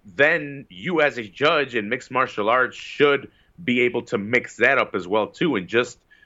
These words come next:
be like, Okay, since they only focused on striking and takedowns, let me, let me,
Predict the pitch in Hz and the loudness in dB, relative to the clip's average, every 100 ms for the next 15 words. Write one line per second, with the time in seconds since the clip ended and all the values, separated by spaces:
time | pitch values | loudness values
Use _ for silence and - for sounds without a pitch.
0 | _ 123 110 117 - 117 120 104 - 110 | _ 2 4 2 2 0 0 -8 0 0
1 | 110 107 - 110 113 104 - 107 101 95 | 2 -2 0 0 -2 -6 0 2 2 -2
2 | _ _ _ _ - - 120 120 120 101 | _ _ _ _ -16 2 2 2 -2 -4
3 | - 143 143 113 104 101 95 - - _ | 0 0 2 2 2 -2 -8 -14 -20 _
4 | _ _ _ _ 107 110 110 104 - - | _ _ _ _ 0 0 0 -8 -12 -4
5 | 110 123 117 | -2 -2 -6